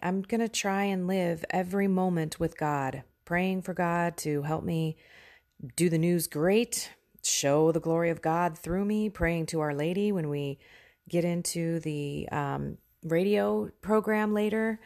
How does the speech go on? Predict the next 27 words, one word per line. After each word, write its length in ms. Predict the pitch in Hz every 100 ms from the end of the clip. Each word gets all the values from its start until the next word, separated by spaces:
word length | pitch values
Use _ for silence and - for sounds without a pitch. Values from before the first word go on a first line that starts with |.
| - - _ _ _ _ -
And 120 | 190
I 100 | 190
think 320 | 190 214 208
that's 280 | 190 180 -
a 60 | 165
struggle 480 | - - 170 160
too, 520 | 151 - 165 151 139 -
is 260 | 147 143 - -
to 140 | -
look 340 | 160 151 226 247
at 140 | 254
God 260 | 214 202 202
in 140 | 185
our 160 | 170 160
lives 340 | 156 156 151
and 100 | 156
be 100 | 160
humble 480 | 156 - 190 202 214
enough 320 | 180 160 -
to 100 | -
see 320 | - - 165
him 380 | 180 208 214 226 - _ -
and 200 | 147 135
cry 380 | - 165 180 185
out 220 | 190 190
to 120 | 214
him 360 | 208 220 226